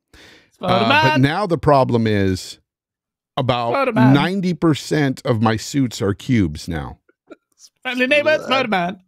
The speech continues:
Speaker 1: So I can't even change into some of these suits I wanna change into because they're cubes.
Speaker 3: Oh,
Speaker 1: I
Speaker 3: just wait till you get Miles' final suit.
Speaker 1: Oh, I, I've already know. I,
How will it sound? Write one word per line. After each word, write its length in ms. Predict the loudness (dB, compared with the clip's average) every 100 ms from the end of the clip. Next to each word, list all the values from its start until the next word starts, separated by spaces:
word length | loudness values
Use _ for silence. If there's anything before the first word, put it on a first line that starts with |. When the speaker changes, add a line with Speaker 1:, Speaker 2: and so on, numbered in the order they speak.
| _ _ _ _ _ _
Speaker 1:
So 480 | -12 0 4 4 2 0
I 120 | -6
can't 220 | -2 -2
even 180 | 0 0
change 380 | 0 -2 0 0
into 180 | 0
some 200 | 0 0
of 40 | 2
these 140 | 0
suits 400 | 0 -4 -4 -4
I 100 | -2
wanna 240 | 0 2 0
change 360 | -2 0 0 2
into 380 | 0 0 0
because 380 | 0 0 0 0
they're 160 | 0 -2
cubes. 560 | 0 -2 -2 -8 -20 _ _ _ _ _ _ _ _ _ _ _ _
Speaker 3:
Oh, 120 | 0 2
Speaker 1:
I 120 | 2
Speaker 3:
just 240 | 0 -6
wait 200 | -2 -4
till 100 | -4 -6
you 60 |
get 200 | -2 -2
Miles' 380 | 0 0 0 -2
final 320 | -4 -4 -4
suit. 380 | -6 -6 -6 -8 _ _ _ _
Speaker 1:
Oh, 220 | -2 2 2
I, 220 | -2 -8 -6
I've 240 | -4 0
already 280 | 2 4 4
know. 200 | 2 0
I, 200 | -2